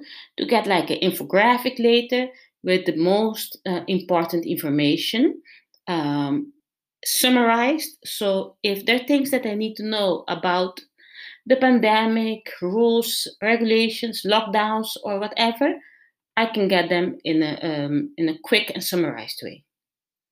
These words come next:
Social media, okay. I have this, uh,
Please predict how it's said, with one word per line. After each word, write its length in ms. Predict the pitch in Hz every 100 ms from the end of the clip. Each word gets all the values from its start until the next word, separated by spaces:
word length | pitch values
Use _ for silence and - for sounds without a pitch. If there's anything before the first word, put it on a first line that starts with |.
| _ _ _ _ _ _ _ - _ _ - - -
Social 520 | - 208 208 214 196
media, 460 | 170 143 127 - - _ _
okay. 320 | - - 170 - _ _ _ _ _ _ _ -
I 100 | 247
have 340 | 247 254 254 196
this, 640 | 220 220 - - - -
uh, 200 | 202